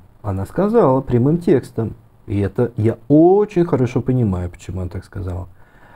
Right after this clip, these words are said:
Значит, м, типа того, что хорошо, что он умер, потому что, типа, в этот момент родилась я и стала свободной. О, вот, вот, вот,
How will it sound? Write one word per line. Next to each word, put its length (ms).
Значит, 460
м, 340
типа 240
того, 360
что 400
хорошо, 460
что 260
он 160
умер, 380
потому 340
что, 300
типа, 220
в 100
этот 320
момент 500
родилась 560
я 260
и 80
стала 300
свободной. 680
О, 800
вот, 360
вот, 280
вот, 380